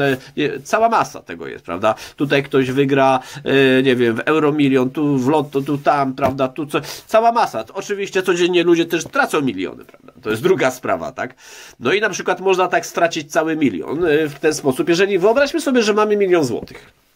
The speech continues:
Mamy milion złotych.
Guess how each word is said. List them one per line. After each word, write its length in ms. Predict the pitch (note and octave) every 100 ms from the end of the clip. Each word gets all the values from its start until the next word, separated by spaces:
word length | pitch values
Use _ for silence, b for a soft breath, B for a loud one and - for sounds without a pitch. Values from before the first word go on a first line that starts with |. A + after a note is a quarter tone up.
| _ _ _ _ - _ _ _ _ _ _ _ _
Mamy 260 | C3+ E3+ E3+
milion 260 | D#3+ D#3
złotych. 320 | C#3+ A#2 -